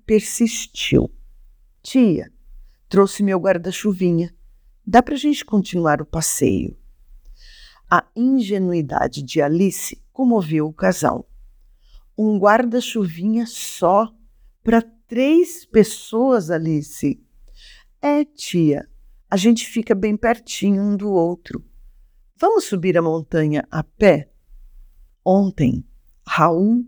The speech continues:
Débora e a pequena Alice, enfim, chegaram de Mendoza. Deixaram para trás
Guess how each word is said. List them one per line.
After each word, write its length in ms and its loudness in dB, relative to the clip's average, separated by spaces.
Débora 640 0
e 120 0
a 40 4
pequena 580 -2
Alice, 720 -2
enfim, 520 2
chegaram 720 -2
de 160 -2
Mendoza. 800 -2
Deixaram 560 2
para 260 -2
trás 640 0